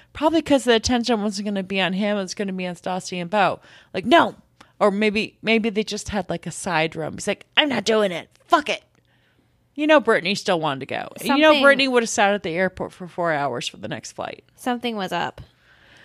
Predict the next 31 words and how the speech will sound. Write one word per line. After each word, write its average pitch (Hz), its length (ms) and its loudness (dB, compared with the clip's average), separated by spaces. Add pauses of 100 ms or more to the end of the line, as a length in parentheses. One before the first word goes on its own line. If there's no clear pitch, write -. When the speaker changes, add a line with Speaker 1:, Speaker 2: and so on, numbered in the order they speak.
(800)
Speaker 1:
Yeah. 185 380 6
So 269 280 4
instead, 254 560 6
they 240 160 4
have 208 440 2 (200)
their 196 300 4
own 214 260 4
little, 208 280 4
like, 165 260 2 (260)
fucking 196 420 -2
pool 247 340 4
party 175 600 0 (800)
where 190 440 6
Jax 240 420 2
had 269 160 0 (120)
already 202 340 2
blocked 180 720 2
Kristen. 180 800 0
Kristen 269 500 2
didn't 240 240 2
know 202 220 8
this, 160 240 4
and 190 120 0
she 220 140 2
actually 202 280 0
talked 196 340 -2
about 170 240 0
this 165 240 -4
on 165 100 0
a 160 60 -4
podcast. 175 800 0